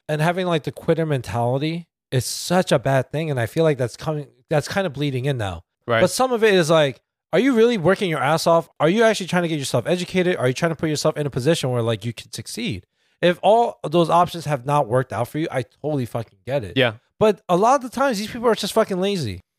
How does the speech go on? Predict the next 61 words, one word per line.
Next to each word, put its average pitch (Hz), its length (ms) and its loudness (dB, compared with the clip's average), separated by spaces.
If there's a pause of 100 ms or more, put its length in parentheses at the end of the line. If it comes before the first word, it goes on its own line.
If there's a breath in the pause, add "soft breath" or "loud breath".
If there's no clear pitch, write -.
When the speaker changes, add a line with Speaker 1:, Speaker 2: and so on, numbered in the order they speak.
Speaker 2:
You 165 100 2
haven't 202 180 2
even 175 260 -4
given 151 220 -4
it 139 80 -2
a 131 80 2
shot 131 260 0
before 123 240 -4
you've 117 200 -4
already 113 220 0
given 107 200 -6
up. 104 80 -2
Speaker 1:
Dude, 240 200 0
and 165 140 0
that's 220 140 2
what 240 100 2
I'm 208 60 2
saying. 233 220 2
Like, 185 180 2
I'm 262 240 4
saying 165 300 -2
it. 139 120 -4
I'm, 220 400 0
and 165 180 0
I 220 120 2
consider 185 320 -2
myself 147 280 2
Speaker 2:
This 254 100 4
Speaker 1:
a - 20 4
Speaker 2:
is 277 80 2
so 294 80 8
Speaker 1:
lazy 277 100 8
Speaker 2:
amazing 165 300 2
Speaker 1:
fuck. 185 40 -2
Speaker 2:
that 156 100 2
this 156 100 -2
is 131 60 -8
coming 139 200 2
from 120 160 -6
you. 117 260 0 (220)
Speaker 1:
Dude, 240 320 2
'cause 185 280 2
I 233 220 2
see 175 240 -8
it 147 80 -6
now, 127 200 -6
and 156 100 2
I'm 185 80 0
like, 156 120 2
"Holy 180 220 4
shit. 190 360 0
If 151 120 2
there's 247 180 4
people 247 260 -2
worse 202 200 2
than 151 140 0
me, 202 140 2
we're 226 200 4
really 156 320 2
fucked." 165 520 0
Speaker 2:
Yeah. 135 240 2